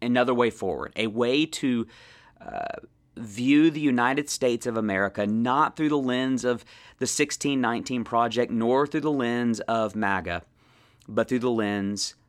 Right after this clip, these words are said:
of the Christian worldview. And I'll make the task even simpler by answering the question of questions. Is America a Christian nation? I think if we, uh,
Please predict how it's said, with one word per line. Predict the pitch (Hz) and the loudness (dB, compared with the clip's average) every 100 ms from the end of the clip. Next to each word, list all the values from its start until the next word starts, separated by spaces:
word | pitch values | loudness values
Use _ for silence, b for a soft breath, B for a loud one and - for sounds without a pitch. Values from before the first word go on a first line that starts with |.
| _ | _
of | 104 98 | -4 -4
the | |
Christian | 92 92 - 92 | -6 -6 -6 -6
worldview. | 82 - - - _ _ _ _ _ _ _ - - | -8 -10 -12 -18 _ _ _ _ _ _ _ -18 -6
And | 135 | 0
I'll | 127 139 | 2 4
make | 139 - | 2 0
the | |
task | 120 123 120 - - | -4 0 0 -2 -6
even | 117 107 107 | -4 -4 -4
simpler | - 127 101 101 | -4 -4 -2 -2
by | 92 98 | 0 -2
answering | 107 110 113 - 107 101 95 92 B B B 104 | -2 -4 -4 -4 -4 -2 -4 -6 B B B -10
the | 104 135 143 | -2 0 0
question | - 127 107 - 117 104 - | 0 2 2 -2 -6 -6 -4
of | 101 95 - | -4 -4 -6
questions. | 87 82 - - - - - _ - | -8 -6 -10 -16 -16 -18 -20 _ -4
Is | 120 123 120 - | -2 -2 -4 -4
America | 120 110 92 92 87 90 82 - _ - | -2 -2 -2 -4 -4 -8 -8 -12 _ -12
a | 92 | -10
Christian | - 90 - 90 82 80 - _ - | -8 -8 -6 -8 -10 -12 -20 _ -14
nation? | 82 78 - - - _ _ _ _ _ _ _ - B B B B B | -10 -10 -12 -14 -20 _ _ _ _ _ _ _ -20 B B B B B
I | 110 143 | 2 2
think | 165 156 147 | 0 -2 0
if | 117 101 | -2 -4
we, | 107 127 135 147 151 - _ | -4 0 0 0 -2 -10 _
uh, | _ | _